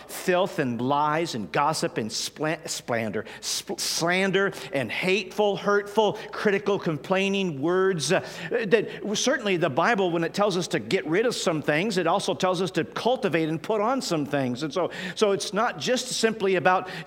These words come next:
bringing it back to zero, but it's also about cultivating these religious practices so that you and I know how to use our mouths in a way that no unwholesome talk comes out of our mouth, but only that which is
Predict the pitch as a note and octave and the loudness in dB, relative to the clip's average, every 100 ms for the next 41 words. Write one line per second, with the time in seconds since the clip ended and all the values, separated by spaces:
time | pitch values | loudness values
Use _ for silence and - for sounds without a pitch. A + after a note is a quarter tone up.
0 | - G#3+ A3 F#3+ C#3 G#3 G#3+ F3 C3+ F#3 | 2 4 4 2 4 4 2 -4 -2 0
1 | D4 G3+ E3 G3+ G3 G#3 F#3 A3+ A#3 A3 | 2 2 4 2 2 2 2 2 2 4
2 | F3+ G3 - - - - B3+ C4 A#3+ F#3+ | 4 2 -2 -14 -6 2 2 2 2 2
3 | A3+ A3+ A3 G#3 D#3+ F#3 G3+ E3+ E3+ - | 2 0 0 -2 0 0 0 0 -6 2
4 | G#3+ A3+ A3+ G3 G3+ F3+ - - - A3+ | 2 2 0 -2 -2 -4 -6 -12 -2 0
5 | G#3 F#3 A#3 A#3+ A3+ G#3+ G#3 A3+ F#3 A3 | 0 0 0 2 4 4 4 2 4 2
6 | G#3+ F3+ F#3+ A#3+ A3 - G#3+ G3 G3+ G#3 | 2 0 0 0 0 2 2 2 2 4
7 | G#3+ G#3 G3 G3 F#3+ G#3 G#3+ G#3+ G#3 G3+ | 2 0 0 0 2 2 2 4 2 2
8 | G3 G#3 A3+ C4 A3+ F3 D#3+ D#3+ D#3 - | -2 -2 2 2 2 0 0 -2 -2 -4
9 | D3 - D3 C#3 - C#3+ C3+ C3 B2 B2 | -6 -2 -2 -2 -4 -2 0 0 0 0
10 | B2+ B2 F3+ F#3 A3 C#4 B3+ A3+ A3+ A#3 | 0 0 0 0 -2 -2 -2 0 2 2
11 | G#3 G#3 A3 G3 | 0 0 0 -2